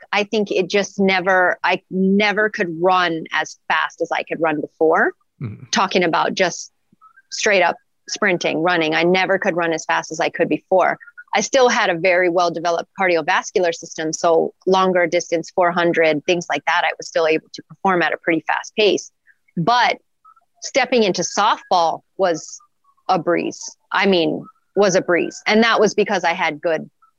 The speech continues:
Speaker 1: athletic trainers that did my rehab really well to make sure that I didn't just rehab my knee, right? I
Speaker 2: Mm-hmm.
Speaker 1: rehabbed my core and, you know, my proprioceptive system and everything, not just, "Oh, make sure she's got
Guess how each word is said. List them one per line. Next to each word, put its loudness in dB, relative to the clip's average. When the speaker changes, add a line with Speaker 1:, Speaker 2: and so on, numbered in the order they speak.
Speaker 1:
athletic -2
trainers -8
that -2
did 2
my -2
rehab -2
really 2
well 0
to -6
make -2
sure 2
that 2
I 4
didn't 4
just -2
rehab 2
my -2
knee, 0
right? 0
I 2
Speaker 2:
Mm-hmm. 0
Speaker 1:
rehabbed 0
my 0
core 4
and, -4
you 0
know, 0
my 0
proprioceptive 0
system -2
and -2
everything, 0
not 0
just, -4
"Oh, 4
make 4
sure 2
she's 0
got 0